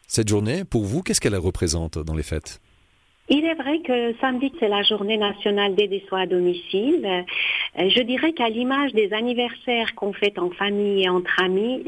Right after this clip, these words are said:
Speaker 2: c'est tout d'abord pour valoriser le travail des personnes qui sont des réels compagnons de route de la population, de tout le canton et pour nous de l'Est vaudois, et de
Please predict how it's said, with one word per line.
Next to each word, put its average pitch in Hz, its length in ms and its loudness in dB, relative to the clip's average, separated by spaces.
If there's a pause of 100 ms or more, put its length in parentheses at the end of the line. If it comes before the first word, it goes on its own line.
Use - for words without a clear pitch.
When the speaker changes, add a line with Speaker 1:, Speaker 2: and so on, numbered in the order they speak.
(120)
Speaker 2:
c'est 202 160 2
tout 254 160 -6
d'abord 220 520 -2
pour 202 180 -2
valoriser 226 720 0
le 202 160 0
travail 208 400 0
des 202 100 2
personnes 233 720 -2
qui 190 260 -4
sont 196 140 4
des 185 260 2
réels 240 460 0
compagnons 214 560 -2
de 190 120 2
route 185 440 -2 (680)
de 202 120 2
la 170 160 0
population, 214 880 -2
de 170 220 0
tout 240 180 -4
le 240 140 0
canton 220 400 -4 (180)
et 190 100 4
pour 202 260 -2
nous 208 200 0
de 170 120 0
l'Est 190 320 -2
vaudois, 170 540 0 (460)
et 196 400 2 (340)
de 202 100 0